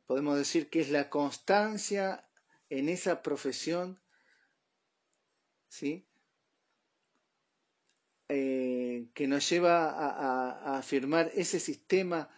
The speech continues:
de la verdad religiosa, me refiero al, al Evangelio, ¿no? En sí mismo,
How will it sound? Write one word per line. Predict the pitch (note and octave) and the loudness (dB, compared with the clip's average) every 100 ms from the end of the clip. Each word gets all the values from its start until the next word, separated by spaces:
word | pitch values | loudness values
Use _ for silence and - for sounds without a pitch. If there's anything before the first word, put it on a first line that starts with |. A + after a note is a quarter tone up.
| - - | -20 -8
de | C3+ | -2
la | C3 | 0
verdad | C3 C3 D3+ D3+ | 2 2 2 2
religiosa, | D3 C3 B2 F#3+ E3+ - E3 - _ - | 0 -4 2 4 4 0 -4 -6 _ -10
me | C3+ C3 | -6 -4
refiero | C3 A#2+ D#3 D#3+ D3 | -4 -2 2 4 4
al, | C3+ B2+ - | 2 0 -4
al | C3+ | -4
Evangelio, | C3 B2+ C3 - G#3 G3 B2+ B2+ C3+ - _ _ _ _ - | -2 -4 -6 -2 0 2 0 -4 -6 -12 _ _ _ _ -12
¿no? | C3 E3 G3 C#3 | -8 -8 -8 -6
En | C3 B2+ | -6 -6
sí | - | -6
mismo, | D#3 G#3+ C#3 A#2+ A#2+ A2+ | -4 -2 -4 -8 -12 -12